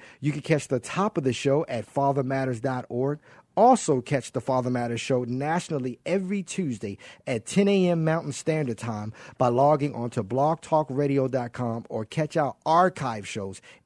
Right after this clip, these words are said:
anytime worldwide at not only father matters dot org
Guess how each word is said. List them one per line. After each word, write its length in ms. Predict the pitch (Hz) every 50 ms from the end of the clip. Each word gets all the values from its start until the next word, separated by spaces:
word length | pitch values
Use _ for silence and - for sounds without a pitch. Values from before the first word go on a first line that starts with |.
| _ -
anytime 680 | 208 240 254 247 202 - - 151 135 123 123 113 107 110
worldwide 800 | 113 143 180 202 214 214 208 156 139 147 135 127 120 120 120 -
at 140 | - 123 117
not 240 | 131 156 190 233 233
only 240 | - 202 190 175 170
father 380 | - - - 165 156 147 143 127
matters 420 | 123 139 175 202 208 214 208 180
dot 220 | 156 208 190 190 -
org 300 | - 190 190 180 180